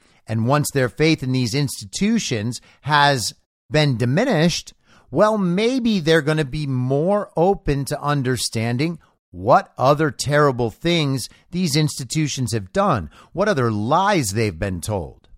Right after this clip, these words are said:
The story itself is not the only important factor, and what happens as a direct result of that story's release is not the most important factor. Stories like this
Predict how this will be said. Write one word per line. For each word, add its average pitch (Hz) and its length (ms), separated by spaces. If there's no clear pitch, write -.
The 147 120
story 196 560
itself 131 760
is 127 200
not 147 440
the 143 160
only 143 320
important 131 520
factor, 170 540
and 151 240
what 165 180
happens 147 760
as 151 180
a 143 80
direct 135 500
result 147 520
of 120 100
that 127 280
story's 143 600
release 123 760
is 127 160
not 139 240
the 127 60
most 123 340
important 107 500
factor. 98 520
Stories 202 520
like 143 280
this 165 420